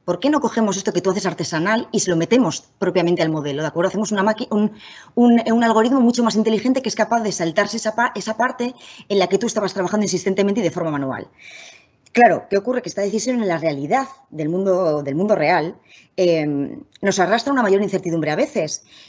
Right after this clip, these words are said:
eh, porque estamos cediendo parte de lo que antes estaba controlado por un ser humano a una máquina, ¿de acuerdo?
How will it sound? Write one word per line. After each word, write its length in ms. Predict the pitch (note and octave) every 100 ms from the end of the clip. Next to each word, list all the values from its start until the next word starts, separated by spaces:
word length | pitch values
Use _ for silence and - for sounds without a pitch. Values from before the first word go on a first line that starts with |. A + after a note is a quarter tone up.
| _
eh, 160 | F3 D#3+
porque 200 | F3+ F3
estamos 240 | F#3+ A#3
cediendo 400 | - A3+ B3 A3
parte 280 | A3+ A#3+ B3
de 80 | F#3+
lo 120 | G#3+
que 80 | E3+
antes 180 | F3+ G#3
estaba 200 | - G#3+
controlado 300 | G#3 G#3 G#3
por 100 | G3+
un 40 |
ser 160 | F#3+ G3+
humano 240 | G#3 A3+
a 60 | G#3+
una 160 | G3+
máquina, 320 | D#3+ D#3 C#3 B2+
¿de 60 |
acuerdo? 440 | C3+ E3+ G3+ B3+